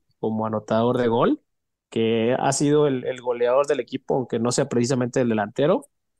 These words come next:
Eh, lleva ya cinco goles y además le da,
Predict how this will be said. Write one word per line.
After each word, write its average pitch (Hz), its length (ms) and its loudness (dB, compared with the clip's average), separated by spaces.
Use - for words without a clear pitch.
Eh, - 460 -12
lleva 131 580 2
ya 120 220 -2
cinco 135 380 -4
goles 170 680 -2
y 117 340 -2
además 127 500 0
le 127 140 0
da, 131 200 0